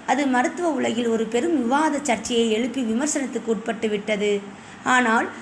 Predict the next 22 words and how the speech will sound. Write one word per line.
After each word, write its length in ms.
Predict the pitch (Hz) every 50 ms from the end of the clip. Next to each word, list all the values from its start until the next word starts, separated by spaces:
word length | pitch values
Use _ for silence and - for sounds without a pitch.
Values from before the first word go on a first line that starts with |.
| - - -
நுரையீரல் 500 | 269 294 339 392 359 339 311 277 269 269
பற்றிய 320 | 254 247 226 - 240 233 226
குறிப்பை 380 | 226 262 277 277 - - 262 240 233
கேலன் 360 | 240 - 269 311 339 330 285
ஆராய்ச்சியில் 600 | 240 240 240 247 233 233 233 - 226 220 220 220
குறிப்பிடப்படவில்லை. 880 | - 294 302 294 277 247 262 247 240 208 208 196 214 202 208 214 214 208 196 202 - - - - - - - -
கேலன் 340 | - 277 285 320 359 339 302
கண்டுபிடித்தது 600 | - 240 240 254 294 240 247 226 - 233 214 214
என்னவென்றால், 680 | 208 208 220 262 262 247 226 220 196 214 208 226 262 320 - - - - - -
இதயத்தின் 460 | 254 - 320 339 320 - - 269 233 233
இடது 240 | 247 294 339 339 269
பக்கத்துக்கு 480 | 247 247 240 - 226 202 233 196 - 220
இரத்தம் 320 | 220 220 - 302 285 262
வந்து 280 | 233 220 214 208 226 269 330 - - - - -
அங்குதான் 420 | 220 240 226 233 220 226 240 311
அது 180 | 359 311 254 247
காற்றுடன் 540 | - 240 233 262 247 320 294 262 240 240 233
கலந்து 220 | 233 226 226 220 220
உயிர் 220 | 254 311 - -
சக்தி 220 | 269 254 - 262 233
பெறுகிறது 480 | 247 226 208 233 214 220 220 214 214
என்பதுதான். 640 | 214 214 220 202 208 190 202 202 214 214 214 208 202